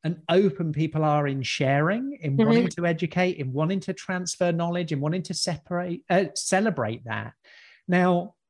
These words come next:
Speaker 1: maybe a starting point could even be within the same blooming company. You know, how often do we do that about
Speaker 2: Exactly.
Speaker 1: employee mobility? Or we talk about silos and,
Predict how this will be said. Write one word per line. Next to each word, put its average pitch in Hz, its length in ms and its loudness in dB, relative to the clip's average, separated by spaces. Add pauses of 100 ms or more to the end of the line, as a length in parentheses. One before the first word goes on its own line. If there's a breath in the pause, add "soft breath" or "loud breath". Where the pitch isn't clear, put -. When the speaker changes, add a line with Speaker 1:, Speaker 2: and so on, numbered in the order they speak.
(120)
Speaker 1:
maybe 254 200 2
a 180 40 2
starting 151 540 -2
point 123 340 -4 (340)
could 160 160 2
even 180 280 4
be 165 160 4
within 151 260 4
the 139 80 2
same 139 300 0
blooming 127 280 0
company. 190 520 -6 (240)
You 147 80 2
know, 139 100 4
how 151 240 2
often 196 380 4
do 147 80 2
we 127 100 4
do 127 220 4
that 113 320 -6 (280 soft breath)
about 208 120 4
Speaker 2:
Exactly. 185 340 4
Speaker 1:
employee 160 380 4
mobility? 131 760 0
Or 160 140 0
we 147 140 4
talk - 280 -4
about 135 380 -8
silos 127 800 2
and, 113 180 -4